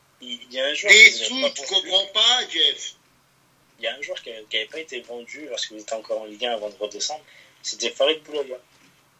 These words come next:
Speaker 2: Oui.
Speaker 1: Moi, je m'attendais vraiment à ce qu'il y ait un club de Ligue un sous les Hein. Il y en a même sur Twitter qui,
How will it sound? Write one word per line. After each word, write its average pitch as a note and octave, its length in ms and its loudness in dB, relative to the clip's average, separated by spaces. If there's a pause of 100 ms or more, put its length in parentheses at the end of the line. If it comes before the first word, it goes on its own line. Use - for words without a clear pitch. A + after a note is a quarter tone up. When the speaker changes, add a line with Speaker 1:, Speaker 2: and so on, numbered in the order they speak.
(520)
Speaker 2:
Oui. B2 400 2 (720)
Speaker 1:
Moi, E3+ 100 -2
je - 60 -4
m'attendais G#2+ 340 -2
vraiment D#3+ 360 0
à E3 40 0
ce - 100 -4
qu'il A#2+ 200 -10
y A2+ 40 -6
ait - 20 -4
un A2 120 -4
club A#2 200 -4
de A2 60 -2
Ligue G#2+ 140 -2
un A2 60 -6
sous A2 140 -8
les G#2+ 100 -2 (140)
Hein. D#3+ 260 -2
Il A2+ 80 -12
y G#2 60 -20
en G2+ 80 -16
a G#2 40 -16
même A2+ 200 -16 (220)
sur - 220 -6
Twitter B2+ 320 0
qui, G#2+ 460 -14